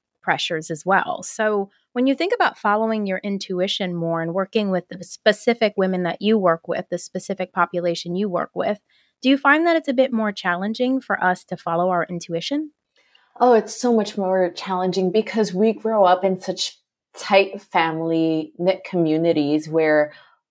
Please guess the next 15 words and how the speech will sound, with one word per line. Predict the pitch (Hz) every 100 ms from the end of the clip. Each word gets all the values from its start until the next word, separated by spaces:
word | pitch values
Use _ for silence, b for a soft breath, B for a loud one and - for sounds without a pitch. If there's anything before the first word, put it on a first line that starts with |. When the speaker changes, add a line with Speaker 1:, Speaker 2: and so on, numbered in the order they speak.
| _
Speaker 2:
we | 170 202 190 -
get | 185 202 -
everyone's | 180 165 170 151 151
opinion | 156 - 147 127 139
growing | 151 135 95 107
up. | - 160 -
We | 190
hear | 190 220 220
not | 214 220
just | 202 190
our | 151 147
parents' | - 180 208
opinions, | 180 160 151 151 147
but | - 165
that | 196 185